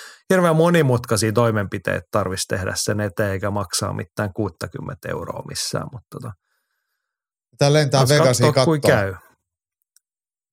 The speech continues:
Speaker 1: No, se on vähän sit hankalampi olosuhde, kun pitäisi olla tota lauantai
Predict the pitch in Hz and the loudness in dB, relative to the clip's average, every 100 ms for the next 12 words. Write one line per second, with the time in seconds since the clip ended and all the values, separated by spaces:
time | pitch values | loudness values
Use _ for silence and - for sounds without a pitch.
0 | - 143 165 170 160 160 147 110 104 123 | -10 -6 -6 -6 -4 -2 0 0 0 2
1 | 139 139 131 135 123 110 104 95 87 104 | 2 0 0 0 0 0 0 -2 -4 -6
2 | - - _ _ _ _ - 110 98 90 | -8 -16 _ _ _ _ -4 -2 0 -4
3 | 90 92 107 - - 117 117 117 113 113 | -6 -8 -12 -14 -10 -4 -2 -2 -2 -4
4 | - 120 123 - 139 127 117 117 120 | -6 -4 -4 0 2 2 0 0 0